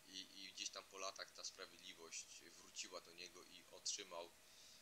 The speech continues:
nie w takich okolicznościach, w jakich zapewne oczekiwał i w jakich należało mu się,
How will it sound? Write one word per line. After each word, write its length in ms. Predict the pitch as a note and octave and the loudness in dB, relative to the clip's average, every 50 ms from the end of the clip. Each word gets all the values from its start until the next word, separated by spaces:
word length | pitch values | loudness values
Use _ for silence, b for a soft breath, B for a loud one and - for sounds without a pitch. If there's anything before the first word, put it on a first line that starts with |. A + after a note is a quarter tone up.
| B - - | B -12 -10
nie 360 | G#2 G#2 G#2+ A2+ A#2 A#2 A#2 | -8 -6 -6 2 8 8 8
w 60 | A2 - | 8 8
takich 420 | - G#2 - - - - - - | 6 4 4 6 4 4 2 2
okolicznościach, 580 | - - G2+ G2+ G2 - - - - G2 F#2+ F#2 | 0 -2 0 0 0 0 -2 -2 -2 -4 -4 -2
w 40 | |
jakich 220 | F#2+ - - - - | -2 -4 -2 0 0
zapewne 360 | G2 F#2+ - F#2+ F#2+ F#2+ F#2+ | -2 0 -2 -4 -6 -6 -8
oczekiwał 540 | - - F#2+ - - - - - - F#2 - | -4 -4 -4 0 0 0 0 0 -4 -8 -8
i 80 | - | -2
w 60 | - G#2 | 0 0
jakich 260 | G#2 - - - - | 0 2 -2 -2 0
należało 520 | F#2+ F2+ F#2 F2+ F#2 G2+ G#2 G2 F#2+ F2+ E2+ | 0 2 2 4 8 8 8 8 8 4 0
mu 160 | F2 F#2 F2 | -4 -2 0
się, 160 | F2 F2 | 0 0